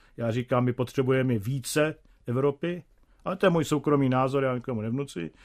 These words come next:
A nebo pochopitelně, eh, to půjde opačným směrem a pak jednoho zdaleka ne krásného dne se ta Evropská unie rozsype. Já doufám, že už se toho nedožiju. Ale to v podstatě záleží na nás. To není, eh, jaksi rozhodnutí nějakých,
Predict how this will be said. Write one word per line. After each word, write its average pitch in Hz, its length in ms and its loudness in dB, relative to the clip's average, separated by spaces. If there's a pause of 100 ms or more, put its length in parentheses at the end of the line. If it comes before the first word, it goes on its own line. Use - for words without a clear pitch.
(540)
A 165 140 8
nebo 185 240 8
pochopitelně, 185 800 4
eh, 180 220 6 (600)
to 160 120 2
půjde 170 260 4
opačným 165 500 0
směrem 170 460 -2
a 156 60 0
pak 156 260 -2
jednoho 147 480 0
zdaleka 147 400 0
ne 147 160 -2
krásného 139 600 -2
dne 127 340 0 (540)
se - 180 -2
ta 143 120 0
Evropská 139 500 2
unie 135 300 2
rozsype. - 420 -6 (380)
Já 131 260 6
doufám, 131 420 2
že 120 100 2
už 120 160 -2
se 127 120 -6
toho 120 180 0
nedožiju. 87 500 -6 (720)
Ale 127 280 2
to 147 180 2
v - 60 0
podstatě 156 440 0
záleží 156 400 4
na 170 120 2
nás. 175 340 2
To 135 120 0
není, 147 500 0
eh, 127 840 -6
jaksi 127 340 0
rozhodnutí 127 680 2
nějakých, 123 540 -2